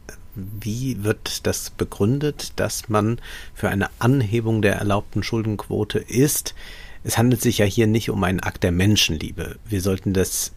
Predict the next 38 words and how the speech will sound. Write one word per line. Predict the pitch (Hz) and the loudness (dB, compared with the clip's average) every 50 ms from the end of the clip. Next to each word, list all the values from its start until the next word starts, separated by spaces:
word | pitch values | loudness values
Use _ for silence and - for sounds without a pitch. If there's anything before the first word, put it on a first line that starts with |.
| - - | -8 -6
auch | - 95 90 - | -4 -4 -2 -2
jetzt | 95 85 - - 104 | -4 -4 -2 -2 -2
nicht | 98 - - | -2 -2 -2
zu | - - 113 107 | 0 0 0 0
unkritisch | - - 120 110 107 - - - 117 - - 107 - - | 0 0 -2 -2 -2 -2 0 0 0 2 0 -2 0 0
sehen | - 107 98 98 101 98 | 4 4 6 6 6 4
und | 90 87 90 | 2 0 -2
einfach | 87 - - 98 | -2 -2 0 0
nur | 95 92 85 - | 0 0 0 -2
applaudieren. | - - - - 87 87 87 - 98 113 117 110 104 | -4 -6 -4 -2 -2 -2 0 0 2 2 4 4 4
Nein, | 95 87 92 104 135 139 - - - - - - - - - | 4 4 4 4 4 2 0 -6 -12 -12 -12 -12 -14 -12 -2
einerseits | - 110 127 160 165 139 143 143 139 127 - - | 2 6 6 6 8 8 6 6 4 2 0 2
wird | 117 110 - - | 0 0 2 2
die | 117 107 98 - - | 0 0 0 0 -2
Anhebung | - 101 110 135 127 110 127 135 127 127 123 120 104 | 0 2 4 4 4 4 2 2 2 2 2 2 2
damit | - - 98 139 151 - | 2 2 2 2 2 2
begründet, | - - - - 156 156 165 180 175 - - - - - - - - - - | -2 -2 0 0 0 2 2 0 0 -2 -10 -14 -14 -16 -16 -16 -10 -2 2
dass | 113 113 120 127 - - - - - - | 4 4 4 4 0 -4 -4 -6 -4 -2
der | 104 87 - - - | -2 0 -2 0 4
Hunger | - 180 190 185 180 170 147 | 6 6 6 6 4 4 4
des | 147 131 - - - - - - | 2 2 2 0 -6 -8 -4 0
Marktes | 104 104 107 120 143 165 - - - - 143 131 - | 4 4 6 6 6 4 0 0 4 6 6 6 4
auf | 107 113 120 - - | 2 -2 -2 0 2
mehr | 113 110 113 113 | 2 4 4 4
Schulden | 107 - - 135 156 151 123 - 107 98 113 135 127 - - - - - | 4 6 8 8 8 8 6 6 4 4 4 2 0 -4 -12 -14 -8 -2
eine | - 104 104 101 101 | 0 2 4 4 2
Schuldenobergrenze | - - 123 113 107 101 104 - - 110 120 147 151 123 - - 120 117 - - 113 | 2 4 4 4 4 2 0 -2 2 2 4 4 4 2 4 4 2 2 2 0 -2
von | - - 104 92 | 0 0 0 2
hundert | 104 120 117 104 - | 2 2 0 0 -2
Prozent | - - - - 107 101 98 | -4 -4 0 0 0 0 0
im | 101 | -2
Verhältnis | 101 95 90 98 101 - 98 - | -2 2 2 2 2 0 -4 -4
zum | - - 95 | -2 -2 0
B | 87 92 90 87 | 2 2 2 2
I | 85 | 0
P | - - 104 101 - - | 0 2 2 2 2 0
akzeptabel | - - - - - - 101 - - - - 110 104 101 101 92 | -4 -8 -6 -2 0 0 0 0 0 0 4 4 6 6 6 4
mache. | 92 92 101 110 - - - - | 4 4 4 2 2 0 -4 -4